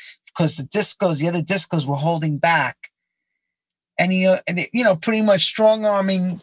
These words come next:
the other owners were strong-arming not to have them open, 'cause I think they realized that when they were gonna open up Studio, that was gonna change the game big time.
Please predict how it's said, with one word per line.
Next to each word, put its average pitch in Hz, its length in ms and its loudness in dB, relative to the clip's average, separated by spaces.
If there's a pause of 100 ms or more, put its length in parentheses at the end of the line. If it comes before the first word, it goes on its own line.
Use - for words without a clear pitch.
(120)
the 175 100 4
other 233 180 2
owners 208 340 2
were 175 60 0
strong-arming 202 720 2
not 190 260 4
to 170 80 0
have 170 280 2
them 185 180 2
open, 240 380 2
'cause 151 180 0
I 147 120 2
think 202 260 -4
they 233 160 0
realized 214 840 0 (440)
that 151 120 -2
when 160 100 2
they 170 80 2
were 175 140 0
gonna 180 180 2
open 185 240 0
up 165 160 0
Studio, 196 540 2
that 151 100 2
was 160 100 0
gonna 175 180 -2
change 175 840 0 (260)
the 156 60 0
game 156 500 0
big 190 200 -2
time. 107 380 -4